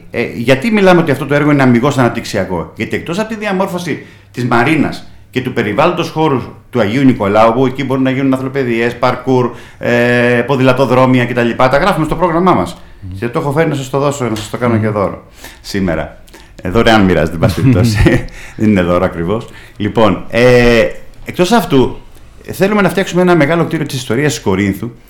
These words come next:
Speaker 1: όπου αυτό θα είναι με διαδραστικό υλικό, θα είναι με ψηφια-, με ψηφιακή απεικόνηση. Θα ενσωματώσουμε ακόμα και μια αίθουσα Αποστόλου Παύλου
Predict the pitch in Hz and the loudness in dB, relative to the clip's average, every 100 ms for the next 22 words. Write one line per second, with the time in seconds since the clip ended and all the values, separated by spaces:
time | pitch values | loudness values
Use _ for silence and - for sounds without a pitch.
0 | - 123 123 120 - - - 85 101 - | -8 -6 -2 -4 -4 -14 -12 -6 -4 -2
1 | 160 143 156 165 147 - - 107 117 113 | 0 2 4 4 2 -6 -8 -2 0 2
2 | 107 107 - 95 156 127 104 135 127 135 | 2 0 -2 0 2 2 2 0 2 2
3 | 143 135 131 - 131 123 82 113 110 - | 2 4 2 0 -4 -2 -2 -2 -4 -4
4 | 95 101 98 175 113 113 107 95 98 104 | -4 -2 0 2 2 2 0 0 0 -2
5 | 139 - - - 127 127 127 117 165 190 | -10 -14 -20 -2 0 2 4 4 4 2
6 | 175 165 180 165 156 156 151 156 139 123 | 2 2 2 2 2 0 0 0 0 0
7 | 160 147 127 123 117 98 | 0 0 2 2 2 0